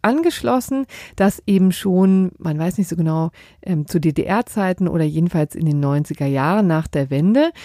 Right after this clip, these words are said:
aber jedenfalls schon lange, lange bevor dieser Bescheid ins Haus flatterte, ja. Und auf einmal bekommt man eben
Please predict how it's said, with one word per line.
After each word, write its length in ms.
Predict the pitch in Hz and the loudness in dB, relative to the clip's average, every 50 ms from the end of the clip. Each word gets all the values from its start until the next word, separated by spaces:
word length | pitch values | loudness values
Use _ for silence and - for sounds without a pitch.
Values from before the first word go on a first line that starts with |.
| - - - - - | -20 -20 -20 -14 -4
aber 260 | - 196 196 190 196 | 0 0 2 4 4
jedenfalls 540 | 196 185 202 208 214 196 208 196 185 - - | 2 2 2 0 0 2 0 0 0 -2 -4
schon 280 | - - 202 185 175 | -2 0 2 2 4
lange, 280 | 170 165 170 190 220 233 | 4 2 2 4 4 4
lange 440 | 214 185 170 175 180 185 185 180 - - | 2 2 2 2 2 2 2 2 0 -4
bevor 580 | - 180 - 180 - - - - 180 185 190 | -8 -4 -4 -4 -4 -4 -2 0 2 2 2
dieser 520 | 180 175 170 165 156 175 165 160 160 143 - - - | 2 0 -2 0 0 2 2 2 0 0 -4 -4 -2
Bescheid 760 | - 165 - - - - - 170 147 147 151 151 - - - - - - - - - _ _ | -2 0 0 0 -2 -4 -4 -2 -2 0 0 -2 -2 -6 -10 -20 -20 -20 -20 -20 -20 _ _
ins 460 | - 175 170 165 160 - - - - | 2 4 4 4 2 -2 -6 -8 -4
Haus 300 | - 147 151 156 - - | 0 0 0 0 -2 -6
flatterte, 880 | - - - - - - 143 131 - - - - - - - 135 147 139 - | -12 -14 -16 -12 -8 -6 -4 -4 -4 -6 -8 -8 -8 -10 -10 -10 -10 -10 -6
ja. 220 | - 165 165 - - | -4 -2 -2 -2 -4
Und 340 | - - 190 180 175 - - | -2 -2 -2 -2 -2 -2 -2
auf 300 | 175 165 170 - - - - | -2 -2 -2 -4 -8 -8 -4
einmal 600 | 156 160 165 196 220 240 247 247 254 262 269 269 - - - - - - - | 0 2 2 4 4 2 2 2 2 2 0 -2 -4 -10 -20 -20 -20 -6 -4
bekommt 440 | - 190 - - 208 202 214 202 214 | -4 -4 0 0 0 0 2 0 0
man 220 | 214 202 196 190 - | 0 0 0 -2 -2
eben 480 | - 180 185 190 185 190 190 190 190 | 0 0 2 2 4 4 4 4 2